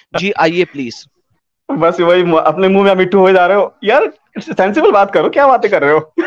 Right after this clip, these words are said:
Speaker 1: Sensible बात कर रहा हूँ, ये बताएं जो सामने लिखा हुआ है। अगर बात करनी नहीं तो आपको निकाल दूंगा, आपका तीन घंटा जाया हो जाएगा
Speaker 2: भाई,
Speaker 1: बिना वजह यहाँ पे।
Speaker 2: भाई, मैं तो बहुत सही बात करने आया हूँ, तुम जबरदस्ती उल्टी
Speaker 1: जी,
Speaker 2: सीधी बातें
Speaker 1: सही
Speaker 2: कर रहे हो।
Speaker 1: बात
Speaker 2: मैं
Speaker 1: करें,
Speaker 2: सिंप-,
Speaker 1: stop laughing, I'm your
Speaker 2: मैं सिंपल सी
Speaker 1: granddaddy।
Speaker 2: बात कर रहा हूँ।
Speaker 1: Ask your mother,
Speaker 2: भाई,
Speaker 1: she will
Speaker 2: मैं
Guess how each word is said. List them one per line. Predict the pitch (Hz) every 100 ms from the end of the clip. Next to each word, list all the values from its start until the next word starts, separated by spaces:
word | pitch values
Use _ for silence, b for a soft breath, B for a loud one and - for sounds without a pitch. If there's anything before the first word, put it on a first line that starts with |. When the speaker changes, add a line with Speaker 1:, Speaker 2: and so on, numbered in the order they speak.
| -
Speaker 1:
Sensible | 330 - 202 208 233
बात | 214 208
कर | 214 190
रहा | 185
हूँ, | 185
ये |
बताएं | 185 175 175
जो | 170
सामने | 170 170
लिखा | 151 185
हुआ | 156
है। | 147
अगर | 165
बात | 160 160 -
करनी | 180 190
नहीं | 180
तो |
आपको | 180 180
निकाल | 170 147 143
दूंगा, | 139 147 175
आपका | 165 135
तीन | 151 160
घंटा | 156 156
जाया | 143 139
हो | 127
जाएगा | 120
Speaker 2:
भाई, | 123 165
Speaker 1:
बिना | 107
वजह | 101
यहाँ | 104 101
पे। |
Speaker 2:
भाई, | 139 160 196
मैं | 196 156 160 160
तो | 180
बहुत | 151 147 156
सही | 151
बात | 156 139 139
करने | 139 127
आया | 143
हूँ, | 254
तुम | 208 214 185
जबरदस्ती | 151 220 -
उल्टी | 196 190
Speaker 1:
जी, | 170
Speaker 2:
सीधी | 170
बातें | 147 208
Speaker 1:
सही | 226
Speaker 2:
कर |
रहे | -
हो। |
Speaker 1:
बात | 117
Speaker 2:
मैं | 139
Speaker 1:
करें, | 147 233
Speaker 2:
सिंप-, | 165 156
Speaker 1:
stop | 202
laughing, | 208 220 208 196 180 170 214 - B B
I'm | 175 202
your | 202
Speaker 2:
मैं | 135 156
सिंपल |
सी | 156
Speaker 1:
granddaddy। | 185 180 160 160
Speaker 2:
बात | 135 127
कर | 117
रहा | 104 131
हूँ। |
Speaker 1:
Ask | 175 214
your | - 262
mother, | 240 226
Speaker 2:
भाई, | 139 151
Speaker 1:
she | 165
will | 151
Speaker 2:
मैं | 156